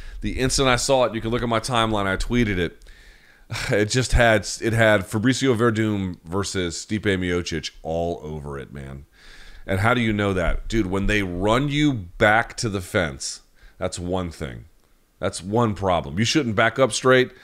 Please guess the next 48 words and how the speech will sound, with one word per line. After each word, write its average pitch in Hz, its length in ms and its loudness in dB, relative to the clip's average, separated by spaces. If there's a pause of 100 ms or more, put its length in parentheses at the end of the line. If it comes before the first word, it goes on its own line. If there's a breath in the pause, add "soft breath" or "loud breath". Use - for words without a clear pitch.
(180 loud breath)
but 92 120 -4
they 113 120 8
shouldn't 101 320 2
follow 95 360 2
straight 87 320 -2
either, 69 240 -6
yeah? 85 280 -2 (1900 loud breath)
But 117 100 4
if - 100 2
you 117 100 4
back 139 240 4
up 160 100 0
to 151 80 0
the 127 100 2
fence 135 300 4
and 113 140 -2
then 110 120 2
you 101 120 0
turn 131 340 0
at 113 120 0
an 104 100 0
angle 98 500 0
and 101 180 -4
then 131 200 2
they 135 140 2
follow 131 380 4
you 95 240 2
where 95 140 0
you're 95 200 0
both 110 540 2 (260 soft breath)
have 107 240 2
at 107 80 -2
least 110 220 -2
one 113 300 0
shoulder 110 460 0
to - 140 -8
the 104 100 -2
fence, 101 300 -2
so 98 100 -4
they're 95 100 2
following 110 380 2
you 101 100 -2
almost 101 280 -6
like 92 180 -2
in 87 80 -6
an 80 200 -6
L 92 200 0
shape, 76 380 -6